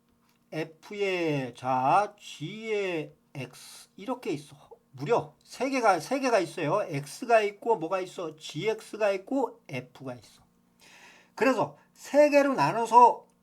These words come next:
이해를 해야지 그릴 수 있어요.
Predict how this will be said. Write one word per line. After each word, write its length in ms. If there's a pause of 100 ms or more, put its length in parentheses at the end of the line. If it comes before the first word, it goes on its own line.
(840)
이해를 460
해야지 300
그릴 240
수 120
있어요. 360